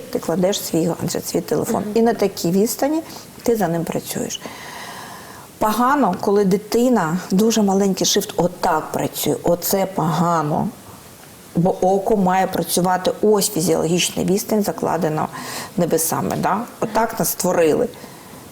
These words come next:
Speaker 1: Оце наша відстань, так ми маємо працювати. А отак погано. І це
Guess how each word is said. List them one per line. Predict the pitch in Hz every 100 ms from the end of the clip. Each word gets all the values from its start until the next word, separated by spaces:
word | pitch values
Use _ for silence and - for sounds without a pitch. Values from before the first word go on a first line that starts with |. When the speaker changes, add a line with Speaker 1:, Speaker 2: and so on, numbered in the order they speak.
| - -
Speaker 1:
Оце | - 349
наша | 254 208 185
відстань, | 180 180 -
так | 208 381
ми | 269
маємо | 220 226
працювати. | - - - - - - - -
А | 185
отак | 190 - 247
погано. | - 185 214 233 185 - - - - - - - - -
І |
це | 185 254